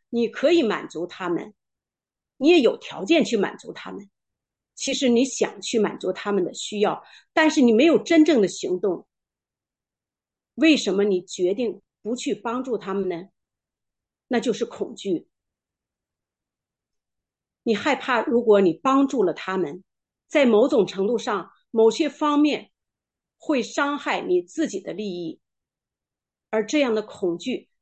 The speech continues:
在完美的爱里面是不存在的，因为爱里没有惧怕，完全的爱把惧怕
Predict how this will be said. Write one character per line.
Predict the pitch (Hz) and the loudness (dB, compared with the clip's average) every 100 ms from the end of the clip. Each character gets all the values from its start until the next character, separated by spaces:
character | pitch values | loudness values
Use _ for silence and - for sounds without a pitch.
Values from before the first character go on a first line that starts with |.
| _ | _
在 | - - - | 0 2 0
完 | 214 202 285 | -2 2 4
美 | 247 | 4
的 | 175 | 2
爱 | - 269 233 | -2 -2 0
里 | 170 | -2
面 | 156 160 - _ _ | -4 -6 -10 _ _
是 | - 254 | -6 -6
不 | - 285 | -2 -4
存 | - 151 | -4 -6
在 | 190 208 | -2 -2
的， | 151 - _ _ _ _ _ _ _ _ _ _ _ _ _ | -4 -12 _ _ _ _ _ _ _ _ _ _ _ _ _
因 | - 269 | 2 4
为 | 240 196 - - | 6 4 2 -2
爱 | 269 247 | -2 2
里 | 208 175 - | 2 2 2
没 | 202 | 2
有 | 214 | 2
惧 | 190 220 | 0 -6
怕， | 196 - 185 - _ _ _ _ _ _ _ _ _ _ _ _ | -8 -8 -12 -14 _ _ _ _ _ _ _ _ _ _ _ _
完 | 202 233 294 | 0 2 4
全 | 320 - 196 | 4 2 -2
的 | 214 | -2
爱 | - 214 - _ _ _ _ _ | -4 -6 -8 _ _ _ _ _
把 | 226 196 | -6 -6
惧 | - - 302 262 | -8 -4 0 0
怕 | - - 196 - | -2 -6 -6 -8